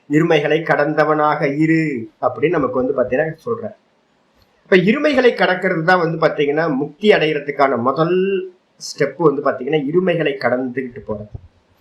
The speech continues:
இதுக்காக தான் என்ன பண்ணிருக்கு அப்படின்னு கேட்டீங்கன்னா கீதால ஆரம்பிக்கும் போதே, உபதேசம்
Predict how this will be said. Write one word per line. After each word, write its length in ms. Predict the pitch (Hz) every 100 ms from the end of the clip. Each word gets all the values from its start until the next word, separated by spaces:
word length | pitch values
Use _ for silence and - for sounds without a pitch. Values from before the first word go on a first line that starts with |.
| - - - -
இதுக்காக 360 | 180 190 208 214
தான் 180 | 247 208
என்ன 120 | 208
பண்ணிருக்கு 420 | 196 185 175 165
அப்படின்னு 260 | 160 156 151
கேட்டீங்கன்னா 360 | 143 139 156 156
கீதால 420 | 160 165 165 127 123 - - _ _ _ _ _ -
ஆரம்பிக்கும் 560 | 160 214 214 208 196
போதே, 240 | 180 170 185
உபதேசம் 600 | 165 139 190 185 185 170